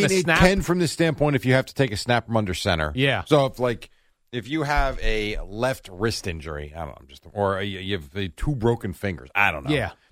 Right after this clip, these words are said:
Speaker 1: And you gotta stick that right hand right up the center's butt.
Speaker 2: Yeah, right in
Speaker 1: And
Speaker 2: the
Speaker 1: the
Speaker 2: butt.
Speaker 1: left hand is the one that's going to take the pounding from the ball.
Speaker 2: Right.
Speaker 1: You could hurt yourself worse, I suppose.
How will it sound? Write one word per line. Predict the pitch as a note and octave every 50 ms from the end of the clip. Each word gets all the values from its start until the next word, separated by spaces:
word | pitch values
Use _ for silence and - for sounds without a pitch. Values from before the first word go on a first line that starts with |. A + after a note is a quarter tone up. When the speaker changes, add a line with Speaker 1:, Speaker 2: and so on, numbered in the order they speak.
| _ - -
Speaker 1:
And | - A2+ A#2
you | A#2+ A#2
gotta | A#2+ B2 A#2+ A#2 A2+ A2 G#2
stick | - - - - - E3 D#3+ _ -
that | D3+ C3+
right | A#2 A#2+ B2+ C3+ C#3 C3
hand | A#2 B2+ B2+ B2 A#2 A2 G#2 G2+ F#2+ E2+ F#2
right | G2 F#2 F#2 F#2+ A2+ B2 C3 C3+
up | C3+ -
the | - A2
center's | - - C3 A#2+ A2+ F#2+ E2
butt. | E2+ D#2+ A#2+ G#2+ G2 F2 - _ _ -
Speaker 2:
Yeah, | C#3+ C#3+ C#3 A#2
right | G#2 G#2+ A#2+ B2
in | B2+ A#2+
Speaker 1:
And | C3 C3
Speaker 2:
the | B2 A#2
Speaker 1:
the | A#2
Speaker 2:
butt. | A#2
Speaker 1:
left | C3+ D#3 E3+ C3+ - -
hand | B2+ A#2+ G2+ F#2 F2 E2+ F#2 G#2
is | G#2 F#2+
the | F#2 A2
one | G#2+ G#2 A2 A2
that's | G#2+ G#2 F#2 -
going | - A2+ G#2+ G2+ F#2+
to | -
take | - _ - B2 A2+ G#2 - _
the | G#2+
pounding | - - - A2 A#2+ B2+ A#2+ G#2+ G2+ F#2+ F#2
from | - - G#2 G2+
the | F#2+ F2+
ball. | D2+ F#2 G#2+ G2 D2+ C2 B1 - - _ _ _ _ _ _ _
Speaker 2:
Right. | - B2 A2 G2+ F#2 F2 _ _ - _ _ _ _ _ _ F2 - -
Speaker 1:
You | A#2 C3 D3+ -
could | - - F3 E3 A#2+
hurt | F#2+ A#2 A2+ - -
yourself | A2 - - G#2+ E2+ - _
worse, | E2 F#2+ F#2 - -
I | G2
suppose. | F#2 - A2 - - A2+ B2 - - - -